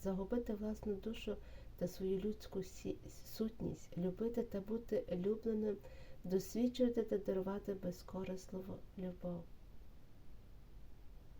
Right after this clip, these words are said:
Каже сьогодні Євангелія: «Яка користь людині, коли здобуде увесь світ, яка, але за-,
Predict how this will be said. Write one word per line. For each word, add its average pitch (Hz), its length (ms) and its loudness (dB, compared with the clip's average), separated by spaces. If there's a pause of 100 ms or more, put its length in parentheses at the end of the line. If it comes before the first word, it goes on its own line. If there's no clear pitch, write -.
(100)
Каже 170 260 0
сьогодні 180 480 0
Євангелія: 180 720 2 (1080)
«Яка 190 640 2 (220)
користь 233 720 2 (1000)
людині, 220 460 4
коли 208 260 2
здобуде 196 560 2 (100)
увесь 190 440 0
світ, - 560 -2 (2250)
яка, 202 420 4 (640)
але 196 440 0
за-, 190 260 0